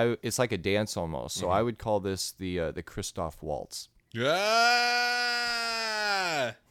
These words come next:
Speaker 2: you did it. You did it. <laughs>
Speaker 1: It was a long journey. I have so many people to thank.
Speaker 2: <laughs> That's really good. I, um, it just reminded me of, um,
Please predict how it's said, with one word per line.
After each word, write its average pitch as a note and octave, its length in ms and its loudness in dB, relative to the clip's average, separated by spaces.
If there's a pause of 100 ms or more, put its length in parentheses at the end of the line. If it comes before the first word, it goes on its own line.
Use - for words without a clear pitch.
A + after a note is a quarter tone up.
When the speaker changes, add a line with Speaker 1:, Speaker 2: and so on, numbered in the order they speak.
(200)
Speaker 2:
you D#3+ 240 0
did D#3+ 240 2
it. G#3 520 8 (680)
You D3 180 0 (240)
did F#3 420 4 (280)
it. - 0 -
<laughs> G3+ 100 0 (720)
Speaker 1:
It - 40 2
was C#3 120 6
a D#3 60 8
long E3 280 12
journey. D3 400 8
I C#3 40 6
have C3+ 120 4
so D#3 180 6
many B2+ 140 2
people A#2+ 280 -4
to A2+ 120 -2
thank. A#2 420 4 (220)
Speaker 2:
<laughs> E3+ 680 6 (920)
That's D3+ 240 8
really C3 220 6
good. B2 180 4 (220)
I, F#3 360 10
um, C3 460 6
it C3+ 80 -6
just D#3+ 220 2
reminded C#3+ 420 2
me A#2+ 220 0
of, G#2+ 280 0
um, F2+ 520 -2